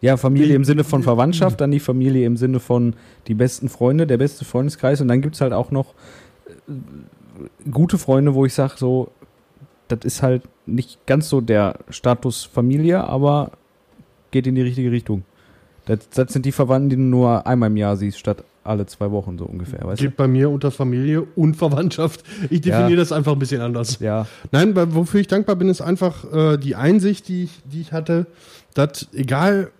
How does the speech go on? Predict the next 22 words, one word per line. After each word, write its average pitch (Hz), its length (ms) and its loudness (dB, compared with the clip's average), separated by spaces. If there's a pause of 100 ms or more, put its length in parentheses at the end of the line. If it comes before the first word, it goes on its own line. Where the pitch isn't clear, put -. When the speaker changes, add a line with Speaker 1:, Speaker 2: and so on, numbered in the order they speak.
Speaker 2:
was 139 760 -10
für - 200 0
eine, 156 400 4 (1900)
ja, 127 240 -2
wie 135 60 2
soll 135 120 4
ich 127 60 0
sagen, 135 240 2 (460)
was 139 180 -2
für 151 180 -2
eine, 131 540 0 (240)
ähm, 113 560 -4 (1120)
Kacksituation 175 840 0
ich 175 120 2
bis 156 140 -6
jetzt 165 200 -2
in 156 60 2
meinem 147 240 2
Leben 151 260 2
hatte, 147 340 0
was 135 180 -4
für, 127 260 -2